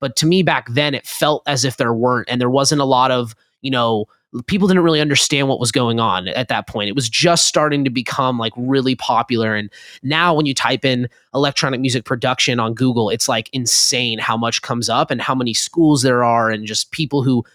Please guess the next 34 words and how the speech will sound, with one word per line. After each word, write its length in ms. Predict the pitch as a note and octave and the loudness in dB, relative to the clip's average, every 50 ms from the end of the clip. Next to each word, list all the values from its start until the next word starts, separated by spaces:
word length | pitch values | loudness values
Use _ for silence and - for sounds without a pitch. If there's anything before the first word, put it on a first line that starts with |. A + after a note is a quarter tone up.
| _ _ _ - | _ _ _ -6
make 220 | C3+ C3+ C#3 - - | -4 -4 -4 -4 -2
a 80 | - C3 | -2 0
living 340 | B2+ C#3 C#3 C3 C#3 C3+ C3 | 0 0 0 0 0 0 2
off 240 | A#2+ A#2+ A2+ - | 0 0 0 -2
of 60 | A#2+ - | -6 -8
tutorials 680 | - - - - - B2+ C3 C3+ C3 B2+ A#2+ A#2 A2 | -6 -6 -6 -4 -2 0 2 2 2 2 2 0 0
on 140 | C3 A#2+ A2+ | -2 -2 -2
YouTube 460 | A#2 B2+ C3 A#2+ - - B2+ B2 A2+ | -2 -2 -2 -2 -2 -2 -2 0 -2
and 120 | A#2 A2 - | -2 -4 -4
things. 220 | B2 A2+ A2+ A2 | -6 -6 -4 -4
It 140 | B2 C3 G#2+ | -4 -2 -2
was 100 | C3+ C3 | -2 -2
just 180 | - F3+ - | 0 0 0
a 60 | - C#3 | 0 0
different 320 | A#2 D3 C#3 - B2+ A2 | -2 -2 -2 -2 -2 0
world 240 | A2 A#2+ B2 B2 G#2+ | 2 2 2 2 0
back 220 | A#2+ G#2+ G2+ _ | 0 -4 -4 _
then. 240 | - A2+ G#2 G#2+ G#2 | -6 -8 -6 -6 -6
So, 340 | - - - A#2+ A2 G#2+ G#2+ - _ _ _ _ _ _ _ - | -4 -2 0 0 0 0 -2 -4 _ _ _ _ _ _ _ -2
um, 440 | C3 C3 B2+ A#2 A2+ A#2 A#2+ G#2+ - - | 0 0 0 0 0 -2 -2 -4 -4 -2
I, 180 | - C3+ E3 - - | 0 0 0 2 2
I 80 | C#3+ | 2
had 140 | D3+ F#3 E3+ | 2 2 2
to 60 | D#3+ | 2
do 140 | D#3 D#3+ D3+ | 4 4 4
a 60 | C#3 | 4
lot 360 | C3 B2 B2+ C#3+ C#3+ C#3+ C#3+ C#3+ | 4 4 4 4 4 4 4 2
of 80 | C3 | 2
just 180 | A#2+ C#3 C3 - | 0 -2 -2 0
kinda 200 | - D3 C3 B2 | -2 0 0 0
lo-, 200 | A#2 A#2 B2 C3 | 0 0 0 -2
<laughs> 80 | - | -2
trial 420 | - - - C#3 C3 D3 D3+ C#3 C#3 | -2 -2 0 2 2 4 4 4 2
and 240 | C3 B2 A#2+ A2 | 2 0 -2 -4